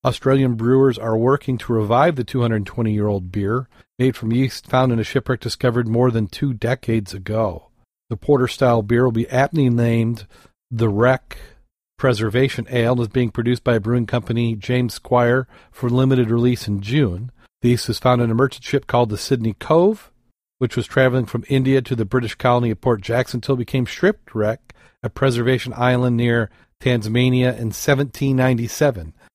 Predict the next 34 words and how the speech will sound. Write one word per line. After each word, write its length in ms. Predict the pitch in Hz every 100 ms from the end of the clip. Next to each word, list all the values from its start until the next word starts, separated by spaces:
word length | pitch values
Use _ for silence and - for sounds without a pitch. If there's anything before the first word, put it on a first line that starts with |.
| _
Teas, 300 | 131 131 110
rice, 320 | 120 123 -
and 80 | 110
tobacco 480 | 113 117 123 - 143
were 160 | 110
carried 360 | - - 131 127
on 100 | 113
the 80 | 104
ship, 220 | - 123
as 120 | 107
well 220 | 113 117
as 100 | 107
four 320 | - 139 156 185
thousand 440 | 120 107 95 98
liters 300 | 98 98 92
of 80 | 95
alcohol. 580 | 107 107 - 120 165 - _ _ -
Those 180 | 113
bottles 380 | 101 113 110 101
remained 440 | 107 110 139 196 -
sealed, 420 | - 98 107 - - _ -
and 100 | 120
the 60 | 120
yeast 240 | 143 -
remained 280 | 120 123 117
preserved 420 | 117 107 127 120
in 80 | 120
the 80 | 110
ice-cold 440 | 120 117 - 117
waters 500 | 104 107 107 107 98
of 200 | 117 113
the 200 | 104 104 95
Bass 320 | 110 107 90
Strait. 680 | - - 117 107 _ -